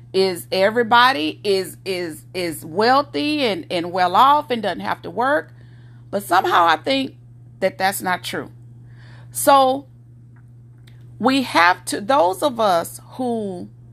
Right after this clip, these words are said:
want to follow leadership, we want to follow leadership, we have to begin to open up our eyes to these things that are before us that we are afraid to question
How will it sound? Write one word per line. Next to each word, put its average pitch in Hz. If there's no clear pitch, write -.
want 294
to 262
follow 247
leadership, 180
we 190
want 226
to 226
follow 254
leadership, 226
we 277
have 415
to 254
begin 233
to -
open 220
up 202
our 175
eyes 151
to 247
these 214
things 240
that 196
are 180
before 233
us 180
that 175
we 240
are 202
afraid 226
to -
question 247